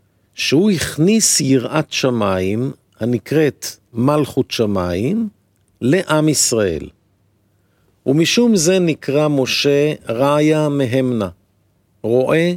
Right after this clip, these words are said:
נאמן, על שם האמונה, כמו שכתוב,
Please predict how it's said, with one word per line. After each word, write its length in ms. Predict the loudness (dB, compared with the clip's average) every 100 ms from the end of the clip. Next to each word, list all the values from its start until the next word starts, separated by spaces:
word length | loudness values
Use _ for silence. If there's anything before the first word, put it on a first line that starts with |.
| -6 -4
נאמן, 580 | 0 2 2 0 -2 -6 -12 _ _ _ _ _ _ _ _ _
על 140 | -4
שם 480 | -2 0 0 0 0
האמונה, 640 | -2 0 0 0 0 -2 -4 _ _ _ _ _ _ _
כמו 180 | -10 -8
שכתוב, 760 | -4 -2 -4 0 2 2 -2